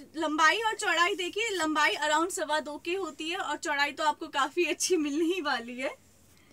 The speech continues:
ये देखिए, ये रहने वाली है हमारे article की final look। अगला color हमारा बहुत सुंदर सा parrot green shade,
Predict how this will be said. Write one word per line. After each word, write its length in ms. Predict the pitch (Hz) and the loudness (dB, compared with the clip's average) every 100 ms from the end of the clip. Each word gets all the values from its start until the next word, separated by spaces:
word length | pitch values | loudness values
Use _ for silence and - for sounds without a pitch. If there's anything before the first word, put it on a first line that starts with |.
| - - - | -20 -20 -16
ये 160 | 240 247 | -10 -8
देखिए, 320 | 254 262 339 | -8 -8 -8
ये 220 | 294 294 | -8 -6
रहने 300 | 349 381 320 | -4 -2 -2
वाली 320 | 302 285 294 | 0 0 0
है 120 | 302 359 | -2 -2
हमारे 300 | 269 220 233 | -2 -4 -4
article 540 | 220 226 247 240 269 | -6 -8 -10 -10 -10
की 320 | 254 320 330 403 | -10 -4 -2 -2
final 540 | - 190 190 226 302 | -4 -8 -8 -8 -8
look। 280 | 208 - - - _ _ _ _ _ _ _ _ _ _ - - - - - - - - - - - - - | -8 -16 -20 -20 _ _ _ _ _ _ _ _ _ _ -20 -20 -20 -16 -16 -16 -18 -18 -20 -18 -16 -16 -12
अगला 300 | - 254 302 | -8 -2 0
color 240 | 381 370 392 | 0 -2 -2
हमारा 340 | 403 339 330 | -2 0 -2
बहुत 400 | 285 233 302 311 | -4 -6 -6 -6
सुंदर 280 | 349 320 311 | -4 -4 -4
सा 160 | 320 330 - | -4 -4 0
parrot 360 | 247 247 311 | 2 2 -2
green 280 | 254 311 311 | -4 -4 -2
shade, 320 | 339 320 277 | 0 -2 -2